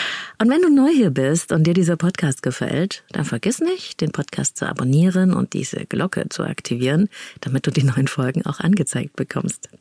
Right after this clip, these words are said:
Teile die Episoden auch gerne mit Menschen, von denen du glaubst, dass sie sich von diesen Themen ebenfalls inspiriert fühlen könnten. Und schenke mir, wenn du mir eine Freude machen möchtest, fünf Sterne auf Spotify oder Apple Podcasts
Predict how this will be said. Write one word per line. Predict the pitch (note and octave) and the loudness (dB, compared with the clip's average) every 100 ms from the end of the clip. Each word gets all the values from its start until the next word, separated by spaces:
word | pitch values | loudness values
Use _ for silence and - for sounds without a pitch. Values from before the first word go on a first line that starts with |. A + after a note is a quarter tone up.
| _ _ _ _ _ _ _ _ | _ _ _ _ _ _ _ _
Teile | - D4+ F4+ | 0 2 4
die | D#3+ | 4
Episoden | C#3 D3 C#3 D3 G3 | 2 2 2 2 4
auch | - D3+ | 2 0
gerne | D#3 F3+ F#3 | 2 4 6
mit | D#3+ - | 4 2
Menschen, | C#3+ D#3 - F#3+ | 2 2 2 2
von | F3 E3+ | 4 4
denen | F3 F3+ | 6 4
du | D3 | 4
glaubst, | D3 G3+ F#3 C#3 - D#3+ | 2 2 2 0 -2 0
dass | D#3 | 2
sie | D#3 | 2
sich | C#3+ D#3 | 0 -2
von | C#3+ C3+ | -2 0
diesen | D3+ D3+ | 0 -2
Themen | D3 C3+ C3 | -2 0 2
ebenfalls | B2 G3 C#4+ - C#3+ - | 2 2 0 0 -4 0
inspiriert | C#3+ - C3 C3+ - | -2 0 -2 -2 -4
fühlen | - D3 C#3 | -2 0 0
könnten. | - C#3 C3+ - C#3+ - - - - - - | 0 -2 0 0 0 -2 -10 -16 -16 -18 -4
Und | A3+ A#3+ | 0 2
schenke | D#4+ F4 | 2 4
mir, | C4 G#3+ A3+ | 6 6 6
wenn | F3 C#3+ | 6 4
du | C3 | 4
mir | C#3+ | 6
eine | G#3+ | 6
Freude | G#3+ D#3+ D#3+ | 4 2 2
machen | D3+ D#3 D#3 | 2 2 2
möchtest, | C#3 C#3+ - C#3+ D3 - | 2 0 0 -2 -2 -2
fünf | - C#4+ - | -2 -2 -2
Sterne | - D3 E3 D#3+ | -2 2 4 4
auf | - - | 0 -4
Spotify | - C#3+ - - B2+ - | -4 -2 -2 -2 -2 -2
oder | - C3+ | -2 -4
Apple | B2+ - | -4 -4
Podcasts | - G#3+ - G3 F#3+ - - | -4 -4 0 2 0 -2 -12